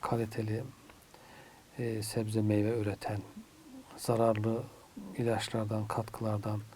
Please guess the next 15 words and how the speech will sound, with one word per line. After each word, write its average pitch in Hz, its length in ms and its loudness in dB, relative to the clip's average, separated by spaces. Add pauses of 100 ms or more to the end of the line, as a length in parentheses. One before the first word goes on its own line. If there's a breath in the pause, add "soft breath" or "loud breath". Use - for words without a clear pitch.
(360 loud breath)
hormonlardan 110 720 6
uzak 110 340 0
duran 104 340 -2
bu 147 80 2
tür 120 200 2 (220)
anlayışlar 117 600 2
maalesef 110 440 -2 (760 loud breath)
kaybolmuş 107 560 2
durumda. 110 340 0 (1500 loud breath)
Bizim, 131 320 6 (100)
e, 117 380 0
ibadetimizde 123 800 4
bu 110 120 0
intizam, 117 640 2
nizam, 110 460 4